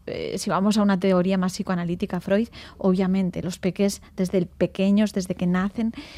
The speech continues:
son seres placenteros, eh, son seres que buscan el placer y pueden imaginar que están sintiendo ese placer, y eso de adulto podríamos hacer una lectura de que es una fantasía erótica también, ¿no? Entonces,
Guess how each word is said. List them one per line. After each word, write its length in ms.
son 220
seres 280
placenteros, 800
eh, 280
son 180
seres 280
que 100
buscan 320
el 80
placer 360
y 60
pueden 300
imaginar 560
que 80
están 220
sintiendo 400
ese 120
placer, 340
y 60
eso 260
de 160
adulto 480
podríamos 360
hacer 200
una 160
lectura 440
de 120
que 320
es 180
una 140
fantasía 420
erótica 320
también, 400
¿no? 80
Entonces, 600